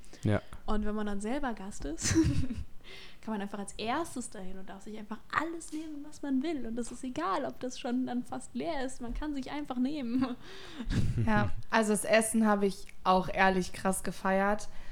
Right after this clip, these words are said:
Speaker 3: Ähm, ich habe noch am meisten die Mittagspause gefeiert, also die
Speaker 1: Ja, das stimmt.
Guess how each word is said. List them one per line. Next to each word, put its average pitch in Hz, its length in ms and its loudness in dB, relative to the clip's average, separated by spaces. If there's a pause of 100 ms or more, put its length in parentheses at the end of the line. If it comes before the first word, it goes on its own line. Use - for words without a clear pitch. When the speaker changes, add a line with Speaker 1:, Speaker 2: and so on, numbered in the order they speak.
(260)
Speaker 3:
Ähm, 190 260 4
ich 180 120 0
habe 196 200 0
noch 185 260 0
am 185 220 2
meisten 190 460 0
die 185 140 2
Mittagspause 196 840 4
gefeiert, 196 500 4
also 180 200 4
die 180 100 4
Speaker 1:
Ja, 190 60 4
das 180 220 8
stimmt. 202 180 8